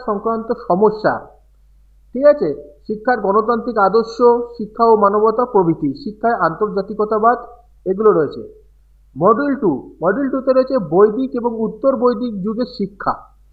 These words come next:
ইউনিট সেভেন, মডেল টু এর পরের ইউনিট, অর্থাৎ ইউনিট সেভেনে রয়েছে মডেল টু এর ব্রাহ্মণ্য শিক্ষা, বৌদ্ধ যুগের শিক্ষা এবং মধ্যযুগীয়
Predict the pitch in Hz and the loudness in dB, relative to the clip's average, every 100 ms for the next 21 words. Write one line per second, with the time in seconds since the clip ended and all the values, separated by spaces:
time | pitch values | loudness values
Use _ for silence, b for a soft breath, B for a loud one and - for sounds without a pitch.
0 | _ _ _ _ _ _ _ 165 202 254 | _ _ _ _ _ _ _ -2 0 0
1 | - 247 254 285 - - - 165 196 226 | 0 2 4 4 2 -12 -6 -4 -2 -4
2 | 240 240 233 202 - _ _ 190 226 247 | 0 2 2 -4 -16 _ _ 2 2 -2
3 | 240 233 214 214 202 208 233 233 - 214 | -4 -2 -2 -4 -6 -4 -6 -2 2 4
4 | 254 262 254 254 254 233 233 240 254 269 | 4 2 4 2 2 -2 -2 -4 2 2
5 | 269 - - _ 156 190 226 254 254 - | 2 -14 -20 _ 2 2 0 -2 -2 -6
6 | 240 - 254 214 208 196 233 226 240 233 | -12 -2 -2 2 0 0 -4 -4 -8 -8
7 | 240 - 240 233 220 190 170 202 202 214 | -8 -4 0 0 0 -2 2 2 2 2
8 | 226 | 2